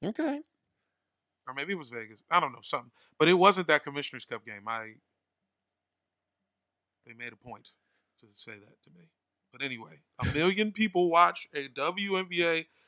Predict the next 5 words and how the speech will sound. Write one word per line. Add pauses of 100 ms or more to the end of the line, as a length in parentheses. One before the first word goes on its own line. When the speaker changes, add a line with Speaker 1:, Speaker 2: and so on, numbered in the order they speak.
(120)
Speaker 2:
regular
season
game, (1200)
or (1000)
Drake